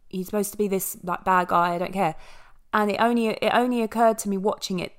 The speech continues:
this, this final time, or this last time, that that's all deliberate. And I just think that's just another layer to add to it. The fact that I've seen it that many times, and I've, it's only just occurred to me that that's all part of this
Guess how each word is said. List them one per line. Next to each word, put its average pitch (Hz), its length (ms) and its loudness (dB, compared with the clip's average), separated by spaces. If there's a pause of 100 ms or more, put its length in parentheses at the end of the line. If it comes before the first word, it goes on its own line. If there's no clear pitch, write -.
(100)
this, - 360 -6
this 190 180 -4
final 226 320 2
time, 180 460 0
or 151 60 -6
this 156 140 -10
last 170 220 -2
time, 160 240 -4 (460)
that - 160 -6 (120)
that's - 240 4
all 196 100 -2
deliberate. 196 460 0 (100)
And 214 120 2
I 226 60 0
just - 180 -6
think 233 120 -4
that's - 240 -2 (120)
just 202 180 -6
another 214 300 2
layer 214 300 4
to - 140 -6
add 220 180 -4
to 156 160 -6
it. - 180 -8 (280)
The 208 60 -2
fact 233 240 6
that 190 80 4
I've 196 140 6
seen 240 220 2
it - 100 -2
that 208 160 4
many 202 180 0
times, 175 460 6
and 175 80 0
I've, 175 160 -2
it's - 160 -6
only 196 240 2
just - 160 -6
occurred 196 320 2
to - 100 -6
me 160 200 -4
that 160 180 -8
that's - 200 -2
all 190 120 -4
part 190 320 2
of 170 120 -8
this 180 240 -6